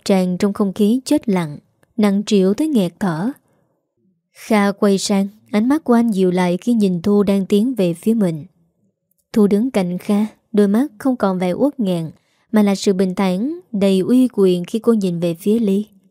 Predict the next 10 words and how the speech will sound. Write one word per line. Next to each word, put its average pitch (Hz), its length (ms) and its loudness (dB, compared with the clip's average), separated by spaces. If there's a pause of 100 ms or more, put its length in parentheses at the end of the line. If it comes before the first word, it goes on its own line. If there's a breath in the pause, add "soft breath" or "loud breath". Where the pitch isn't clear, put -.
(580)
Thu 185 340 0
cất 214 180 -4
tiếng. 202 260 0 (880)
"Ly, 202 420 0 (340)
em 220 140 2
có 240 100 2
nhớ 254 220 2
là 233 160 2
lúc 202 240 0
trước 285 300 0